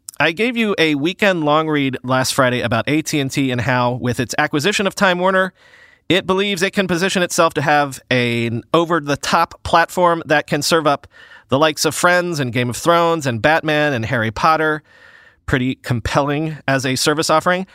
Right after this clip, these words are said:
But as Edmund Lee points out in the New York Times, there's one small or actually big problem they're facing. Quote,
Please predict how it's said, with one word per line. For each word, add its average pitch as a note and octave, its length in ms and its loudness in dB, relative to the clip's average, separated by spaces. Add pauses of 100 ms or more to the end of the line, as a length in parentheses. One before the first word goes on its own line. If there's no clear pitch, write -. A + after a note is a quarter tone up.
(340)
But G#3 500 0
as E3 340 2 (200)
Edmund A3+ 360 2
Lee F#3+ 160 -2
points E3+ 320 -2
out C#3 160 4
in C3+ 100 -2
the C3 60 -2
New C3+ 80 -2
York C#3+ 180 -2
Times, C#3 340 0
there's C#3+ 200 0
one B3+ 400 0 (360)
small C#4 680 0
or G3 380 0
actually F3+ 440 0 (200)
big D#3+ 320 0 (240)
problem C3+ 580 0 (100)
they're A2+ 140 0
facing. G2+ 460 -4
Quote, C#3 320 0